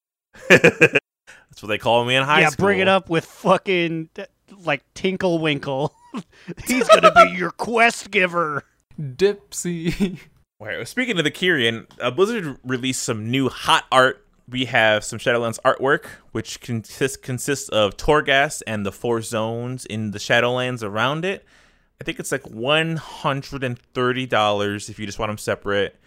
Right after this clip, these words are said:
Speaker 1: You can get 'em framed together for two hundred dollars.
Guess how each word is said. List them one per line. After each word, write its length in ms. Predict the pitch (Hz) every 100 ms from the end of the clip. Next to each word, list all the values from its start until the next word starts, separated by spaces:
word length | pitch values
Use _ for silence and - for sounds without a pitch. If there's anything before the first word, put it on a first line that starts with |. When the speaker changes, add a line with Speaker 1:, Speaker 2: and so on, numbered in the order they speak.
| _ -
Speaker 1:
You 100 | 117
can 100 | 117
get 120 | 131
'em 100 | 127
framed 360 | - 113 110 127
together 320 | 110 107 110
for 220 | - 110
two 180 | - 110
hundred 160 | 101 101
dollars. 480 | 85 87 90 -